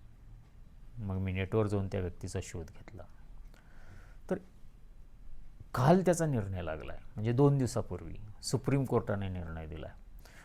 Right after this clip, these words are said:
आणि काही हिंदी पेपर, नवभारत टाइम्ससारखे पेपर्स जे हिंदी बेल्टमध्ये आहेत, त्यांनी ती बातमी छापलेली मला दिसली. आपल्याकडं अशा गोष्टी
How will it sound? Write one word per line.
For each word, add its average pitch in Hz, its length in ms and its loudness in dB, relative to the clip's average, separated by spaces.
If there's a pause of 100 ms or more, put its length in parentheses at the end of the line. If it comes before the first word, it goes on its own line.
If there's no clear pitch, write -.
(140)
आणि 160 180 4 (140)
काही 143 460 8 (460)
हिंदी 135 380 6
पेपर, 123 360 0 (680)
नवभारत 101 480 4
टाइम्ससारखे 90 500 -6
पेपर्स - 560 -8 (720)
जे 135 60 0
हिंदी 120 340 8
बेल्टमध्ये 95 540 4
आहेत, - 360 -6 (760)
त्यांनी 113 220 2
ती 131 60 2
बातमी 92 360 0
छापलेली 80 480 -8
मला 80 200 -6
दिसली. - 420 -4 (1900)
आपल्याकडं 110 600 4 (120)
अशा - 220 4
गोष्टी 113 560 0